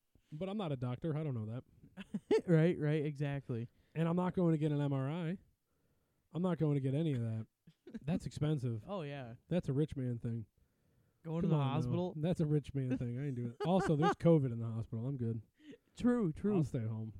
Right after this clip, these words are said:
Speaker 1: I'll nurse it back.
Speaker 2: True.
Speaker 1: It's not the first injury I've nursed back. I've, I've worked, I've rehabilitated both of my own shoulders before. I've done both my own knees before. So it's like, I've been there, done that. It's, I know what I gotta do. It's called
Speaker 2: Huh.
Speaker 1: rest.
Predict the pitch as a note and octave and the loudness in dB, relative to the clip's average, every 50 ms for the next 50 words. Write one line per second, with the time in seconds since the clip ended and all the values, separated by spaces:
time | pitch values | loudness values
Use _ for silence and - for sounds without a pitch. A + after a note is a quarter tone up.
0 | - C#3 D#3 F3 F3 D#3 C#3+ C#3 - C#3 A#2+ A2+ A2+ A2 A2+ A#2+ - - - - | -8 -4 -2 0 2 2 2 2 0 -2 -6 -6 -6 -6 -6 -8 -8 -12 -20 -20
1 | - - A3 A#3 G#3+ F3 G#3+ G#3 G3+ G3 - F3 - - F3 D#3+ D#3+ D3+ - D3+ | -8 -2 0 0 2 2 2 2 2 2 0 -2 2 4 4 6 6 4 2 0
2 | C#3+ C#3+ A#2+ C3 C3 C3 B2+ A#2+ B2 B2+ B2+ B2+ - - A#2+ A#2+ B2 C3+ - _ | -2 0 0 0 0 0 -2 -2 -4 -6 -6 -6 -8 -8 -8 -8 -8 -10 -12 _
3 | _ _ - - - - - - - - C#3+ D3 D3 C#3 C#3 - - - - D#3 | _ _ -20 -20 -20 -20 -20 -20 -14 -6 -2 -2 -2 -2 -4 -10 -16 -8 0 0
4 | E3 D#3+ C#3 C#3 D3 - - - - - C3+ B2 B2+ C#3 E3 F3 F3+ - - - | 2 2 0 -2 -10 -14 -20 -20 -20 -16 -10 -2 2 4 4 4 2 0 -4 -4
5 | D3 D3 C3 B2 A#2+ C3 D#3 D#3+ D3+ C#3+ D3 D3+ D3+ B2+ D#3 D#3 C#3+ C3+ A#2 C#3 | -4 -2 -2 -2 -2 0 0 0 0 0 0 0 0 0 0 0 0 0 0 0
6 | C#3 D3 - - C#3 C#3 C3+ C3+ C3 B2+ - - C3 A#2+ A#2+ A#2+ A2+ - A#2+ G#2 | 0 0 -2 -4 -4 -4 -2 -2 -2 -4 -2 -2 -4 -2 -2 -2 -2 -4 -4 -6
7 | - A#2 A2+ A#2+ B2+ - - _ _ _ _ _ - B2+ A#2+ C#3 C#3+ C#3 B2+ A2+ | -4 -6 -6 -6 -8 -8 -10 _ _ _ _ _ -8 -4 0 2 2 2 2 2
8 | C3+ D3 D3+ - - C#3 C#3 C#3+ C#3 C3+ C3+ C3+ C3+ C3+ B2+ A#2 A#2 G#2+ - A2 | 0 0 0 -2 -4 -4 -2 0 0 0 0 0 0 0 0 -2 -4 -6 -6 -8
9 | G#2 G#2 A2 B2 - _ _ _ - - _ _ _ _ _ _ - C#3 C3+ B2+ | -8 -8 -8 -8 -10 _ _ _ -20 -20 _ _ _ _ _ _ -2 -2 0 0
10 | C#3+ C#3 D3 D3+ B2+ A2+ A#2 - D3+ D#3+ D#3+ D#3 D3+ D3+ D3 C3 C#3+ C#3 C#3+ C#3 | 0 0 0 0 -2 -2 0 2 2 4 4 4 4 2 2 2 0 0 0 -2
11 | B2+ A2+ A2 A#2+ A#2 - _ C3+ C#3+ - - - - C3+ C3 B2+ B2+ C3 B2+ B2 | -2 -4 -6 -6 -8 -10 _ -4 -4 -4 -4 -6 -4 -2 0 2 2 2 0 0
12 | B2 A#2+ B2 A#2+ A#2+ B2+ B2 A2+ G#2 - _ _ _ _ _ _ _ _ _ _ | -2 -4 -4 -2 -2 0 0 -2 -2 -4 _ _ _ _ _ _ _ _ _ _
13 | _ _ _ - - - B2+ A#2+ A2+ A#2 A2+ G#2+ G2+ - | _ _ _ -16 -4 -2 -2 -2 0 -2 -4 -4 -6 -8